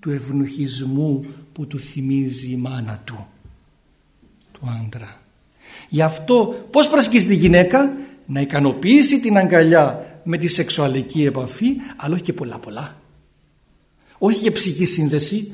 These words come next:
όχι για συναισθήματα, όχι για ανοίγματα, γιατί μπορεί να εγκλωβιστώ και να πάθω τι πάθαμε τη μάνα μου, που κινδυνεύω από εκεί.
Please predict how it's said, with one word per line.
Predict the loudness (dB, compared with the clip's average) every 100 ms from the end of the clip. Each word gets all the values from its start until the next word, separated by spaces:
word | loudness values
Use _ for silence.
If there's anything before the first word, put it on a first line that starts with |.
| -12
όχι | -4 0
για | 2
συναισθήματα, | 2 2 2 4 6 6 4 0 0 2
όχι | 2
για | 6
ανοίγματα, | 8 10 8 6 6
γιατί | 4 4
μπορεί | 6 6
να |
εγκλωβιστώ | 6 6 6 4 4
και |
να | 4
πάθω | 6 4
τι | 6
πάθαμε | 4 6 4
τη | 8
μάνα | 8 10
μου, | 8 4
που | 0
κινδυνεύω | 2 6 8 8
από | 6 4
εκεί. | 4 -2 -8 -14